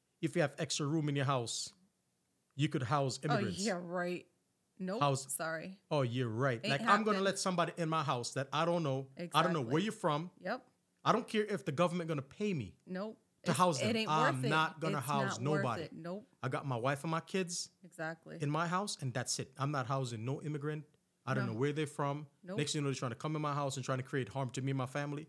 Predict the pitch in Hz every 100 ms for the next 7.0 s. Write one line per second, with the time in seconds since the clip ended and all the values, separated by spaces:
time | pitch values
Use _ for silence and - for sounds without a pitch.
0 | _ 262 262 269 339 - - 262 294 262
1 | 269 - 294 277 - 262 254 233 226 208
2 | 240 220 - - - - 135 135 143 135
3 | 131 127 127 131 107 107 104 95 _ 214
4 | 220 175 131 123 127 127 101 - _ _
5 | 123 196 202 202 180 151 127 165 208 214
6 | - 151 147 143 160 160 131 - 123